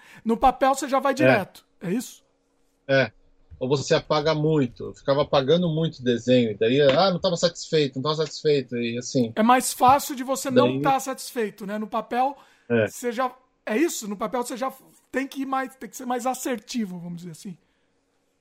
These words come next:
Speaker 2: É, é, assim, o, o, o traço tem que ser mais direto, tem que, tem que saber o traço que você tá fazendo, você não pode experimentar tanto. Porque se você fez, apagou, se você começa a apagar muito, você detona o papel.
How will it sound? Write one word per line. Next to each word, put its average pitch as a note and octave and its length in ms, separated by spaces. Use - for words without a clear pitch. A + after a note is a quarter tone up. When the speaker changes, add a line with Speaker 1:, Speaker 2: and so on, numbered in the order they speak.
Speaker 2:
É, D3 300
é, D3+ 220
assim, E3+ 340
o, D#3 200
o, G3 160
o D3 100
traço F#3+ 420
tem G3 100
que F3+ 80
ser G3+ 140
mais F#3 320
direto, D#3+ 560
tem E3+ 100
que, F#3+ 120
tem F3 120
que G3 140
saber E3+ 320
o F3 60
traço D#3+ 300
que - 80
você D3 60
tá D3+ 120
fazendo, A2 560
você - 160
não B2+ 100
pode C3 520
experimentar B2+ 720
tanto. G2+ 400
Porque D3 220
se - 100
você D3+ 160
fez, E3+ 240
apagou, E3+ 440
se - 80
você G3+ 100
começa F#3 240
a - 20
apagar E3+ 220
muito, E3 200
você C#3+ 80
detona C#3+ 320
o C3 40
papel. D3+ 480